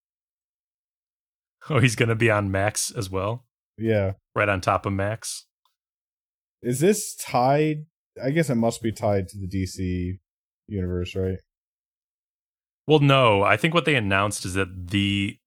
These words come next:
Speaker 1: the Batman universe is its own independent thing under the Elseworlds category of,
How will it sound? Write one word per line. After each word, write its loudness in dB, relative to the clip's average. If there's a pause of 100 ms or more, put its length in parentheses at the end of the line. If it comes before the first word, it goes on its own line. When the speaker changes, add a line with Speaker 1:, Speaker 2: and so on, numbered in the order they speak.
(180)
Speaker 1:
the 2
Batman 0
universe -2
is -6
its -8
own -2
independent -6
thing -4
under -6
the -8
Elseworlds -6
category -4
of, -12